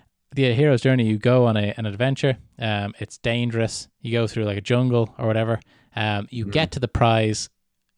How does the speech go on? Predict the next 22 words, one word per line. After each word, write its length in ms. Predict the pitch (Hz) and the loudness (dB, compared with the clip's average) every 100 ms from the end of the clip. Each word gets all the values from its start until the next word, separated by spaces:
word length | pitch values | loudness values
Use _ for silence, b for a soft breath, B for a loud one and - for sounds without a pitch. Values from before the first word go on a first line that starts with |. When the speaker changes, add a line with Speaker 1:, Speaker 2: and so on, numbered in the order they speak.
| - | -8
Speaker 1:
You 200 | 117 120 | -2 2
win 260 | 131 143 | 2 2
the 60 | 131 | 2
battle 340 | 113 113 113 | 2 0 0
in 100 | 107 | 0
the 140 | 101 98 | -2 -4
end, 320 | 101 98 - _ _ _ _ - | -6 -6 -12 _ _ _ _ 0
right? 160 | 107 | 4
Speaker 2:
Mm. 140 | 98 85 _ _ _ _ _ _ - | 4 2 _ _ _ _ _ _ -4
It 60 | 120 | 0
sounds 340 | - 151 127 | 6 8 8
like 180 | 127 95 - _ - | 6 4 -2 _ 0
Batman 380 | 113 110 107 95 | 2 6 6 6
Begins 480 | 92 95 104 98 85 | 6 6 6 6 4
as 160 | 82 | 2
well. 260 | 95 95 90 - - | 4 4 2 -6 -6
Speaker 1:
It's 140 | 127 | 0
every, 280 | 170 196 160 | 2 2 0
it's 280 | 113 135 156 | -2 -2 0
every 200 | 175 160 | 2 4
story. 340 | 147 165 - | 4 4 2
Speaker 2:
<laughs> 40 | - | 0